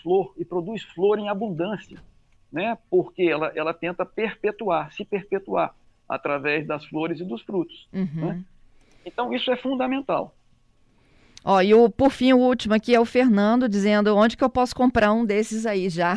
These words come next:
Speaker 2: <laughs> circulando?"
Speaker 1: Pois é, Fernando, olha só, é, é, a gente, nó-, nós aqui somos da associação, né? E, e a associação não tem azeite, né? Quem tem,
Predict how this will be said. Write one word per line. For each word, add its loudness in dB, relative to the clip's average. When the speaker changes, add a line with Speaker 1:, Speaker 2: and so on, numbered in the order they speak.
Speaker 2:
<laughs> -16
circulando?" 4
Speaker 1:
Pois -6
é, -2
Fernando, -6
olha -4
só, -4
é, -4
é, -2
a -4
gente, -4
nó-, 0
nós 0
aqui -4
somos -6
da -2
associação, -2
né? -6
E, -8
e -6
a -2
associação -4
não -2
tem 2
azeite, 0
né? -8
Quem -8
tem, -8